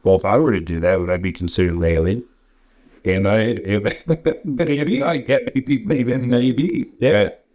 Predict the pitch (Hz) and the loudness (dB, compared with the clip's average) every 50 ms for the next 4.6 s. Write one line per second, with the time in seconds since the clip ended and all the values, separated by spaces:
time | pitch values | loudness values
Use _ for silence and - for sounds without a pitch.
0 | _ - 123 156 - - - - 139 139 139 123 135 120 113 131 165 - 123 113 | _ 0 2 2 2 0 0 0 0 0 0 0 -2 -2 0 0 0 0 0 0
1 | 117 123 151 214 - - 113 117 117 117 113 117 120 120 - - - 113 117 117 | 0 -2 -2 -4 -4 -2 2 2 2 4 4 2 0 0 -2 -2 2 2 2 2
2 | 117 - - - - 127 131 165 - 113 101 95 - - 117 117 107 95 82 110 | 2 0 -4 -2 0 0 0 0 0 0 -2 -4 -2 0 0 0 0 0 0 0
3 | 110 110 107 104 101 101 101 104 - _ _ _ _ _ _ _ - 113 110 107 | 0 0 0 -2 -2 -4 -6 -10 -12 _ _ _ _ _ _ _ -2 0 0 0
4 | - 104 107 104 101 98 95 101 117 143 139 | 2 2 4 4 4 4 2 0 0 0 -2